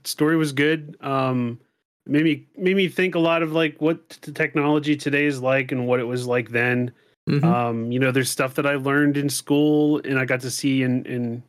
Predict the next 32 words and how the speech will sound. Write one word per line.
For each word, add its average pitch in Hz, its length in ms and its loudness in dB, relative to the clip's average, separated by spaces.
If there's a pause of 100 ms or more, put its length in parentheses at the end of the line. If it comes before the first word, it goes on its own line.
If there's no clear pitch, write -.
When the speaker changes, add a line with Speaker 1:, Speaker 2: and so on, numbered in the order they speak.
(140)
Speaker 1:
um, 110 300 -6
<laughs> 127 80 -6
operation 143 680 0 (380)
in 143 80 2
the 143 80 4
movie, 156 420 2
you 151 160 -6
know, 135 260 0
like 135 220 0 (600)
the, 131 260 0
uh, 127 160 2
the 127 80 -2
Speaker 2:
The 123 160 4
network 131 260 4
Speaker 1:
modems. 120 80 -2
Speaker 2:
stuff. 117 340 -2
Like, 117 240 0
you, 175 260 4
you 156 200 4
have 160 160 4
a 143 80 4
Speaker 1:
Right. 123 80 4
Speaker 2:
little 131 160 4
bit 123 260 0
of 117 160 2
a 117 60 2
different, 113 380 0
like, 101 180 0
I'm 143 140 4
familiar 139 680 4 (600)
with 135 200 0
network 139 420 2